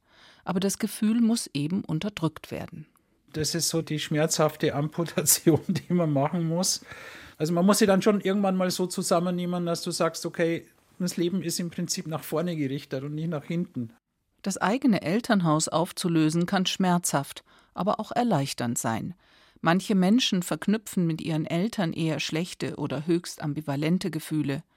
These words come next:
Speaker 1: Wenn die familiären Beziehungen angespannt sind oder vieles unter den Teppich gekehrt wurde, drohen Räum- und Verteilaktionen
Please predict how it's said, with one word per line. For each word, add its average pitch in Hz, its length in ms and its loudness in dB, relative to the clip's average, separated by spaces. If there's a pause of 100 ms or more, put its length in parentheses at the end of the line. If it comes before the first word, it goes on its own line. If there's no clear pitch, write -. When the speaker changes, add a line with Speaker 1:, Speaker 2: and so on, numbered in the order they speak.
(500)
Speaker 1:
Wenn 190 140 2
die 214 80 2
familiären 214 600 2
Beziehungen 190 580 0
angespannt 220 720 4
sind 240 260 4
oder 160 220 0
vieles 220 420 0
unter 165 220 -2
den 156 180 -2
Teppich 175 360 -6
gekehrt 185 420 -4
wurde, 185 340 0 (540)
drohen 156 320 2
Räum- 165 500 4
und 131 180 0
Verteilaktionen 165 1160 -2